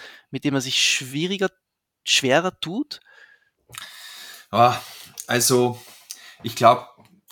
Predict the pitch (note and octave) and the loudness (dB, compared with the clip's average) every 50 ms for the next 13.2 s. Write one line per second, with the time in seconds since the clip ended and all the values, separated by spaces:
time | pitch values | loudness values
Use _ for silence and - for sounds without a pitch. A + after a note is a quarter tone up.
0 | - _ _ _ _ _ - A#2 A2+ A2+ A2+ A2+ - - _ _ _ _ _ - | -20 _ _ _ _ _ 2 4 4 4 4 2 -2 -12 _ _ _ _ _ -10
1 | - A#2+ A2+ - C#3 A#2+ A#2 A#2 A#2 A2+ - - A2 A2 A#2 C3 C3+ C#3 B2+ - | -10 -8 -6 -2 0 0 2 2 0 0 0 0 -2 -2 -2 -2 -4 -6 -6 -4
2 | - A#2+ B2 B2+ B2+ - - - - G#2+ G#2 G#2 A2 B2 A#2+ - - A2 A2+ A2+ | -2 -2 -2 0 -2 -4 -4 -4 -8 -6 -6 -4 -6 -6 -8 -8 -6 -4 -4 -4
3 | A2 - G#2 D#2 - - G#2 - - A2 G#2 F#2+ - F#2 F2+ - G#2+ G#2+ G#2 G2+ | -2 -2 -2 -2 -2 -4 -8 -6 -2 -2 -2 -2 -2 -4 -4 -2 -2 -2 -2 -2
4 | G2 - A#2 A2+ A2 A2 - G#2 G#2 A2 A2 - G#2+ G2 G2 G2+ G#2+ G#2+ - A2 | -2 -2 -2 -2 -2 -4 -4 -6 -4 -4 -4 -4 -4 -4 -4 -4 -4 -6 -6 -6
5 | - - F#2+ F#2 - - F#2 G2 A2 A#2+ B2+ B2 A#2+ - - - - - - _ | -4 -4 -4 -4 -2 -2 -2 -2 0 0 0 0 -2 -6 -20 -20 -20 -20 -20 _
6 | - G#2+ A2 G#2 - A#2+ B2 A#2 - - - - A#2 A2 - - - - - G#2 | -6 -4 -4 -2 -2 -2 -4 -4 -6 -8 -4 -4 -4 -4 -4 -8 -6 0 2 2
7 | G#2 G#2+ - - G2+ G#2 G2+ G#2 G2+ G2+ G2+ G2+ - - - - A#2 G#2+ G#2 G#2 | 2 2 0 -2 -2 -2 -2 -2 -2 -2 -2 -2 -4 -4 -6 -4 -4 -2 -4 -4
8 | G2+ G2 - - G#2 G#2+ A2+ A2+ A2+ A2 A2 A2 A2+ _ _ _ _ _ _ _ | -2 -2 -2 -2 0 0 0 0 0 0 -2 -4 -6 _ _ _ _ _ _ _
9 | _ _ _ _ - G#2 G2 F#2+ F#2+ F#2+ G2 F#2+ F#2+ F#2+ F#2+ - G#2+ A2+ A2 G#2 | _ _ _ _ -4 0 2 2 2 2 0 -2 -4 -4 -4 -2 0 2 2 4
10 | G#2 A2+ B2 C3 C3 A#2 - - G#2+ G#2 B2+ G#2 - - G#2+ G#2+ A2 G#2+ - - | 4 4 2 2 0 -4 -4 -2 -2 -2 -2 -2 -4 -4 -2 -2 -2 -2 -2 -4
11 | A2 G#2+ G#2 - - G2+ G2+ G2+ G2+ G2+ G2+ G2+ G2+ G2+ G2 G2 A2 G2+ F2+ - | -4 -4 -2 2 6 8 8 10 10 10 10 8 8 6 4 0 -6 -6 -4 -4
12 | C3 C3+ C#3+ A#2 G#2+ - - G2 F#2+ G2 G2 G2 - - A2+ G#2 G#2 F#2+ F#2+ F#2+ | -4 -2 -2 -4 -4 0 4 6 8 8 6 4 0 -6 -6 -4 2 4 4 4
13 | G2 G2 F#2 | 4 0 -4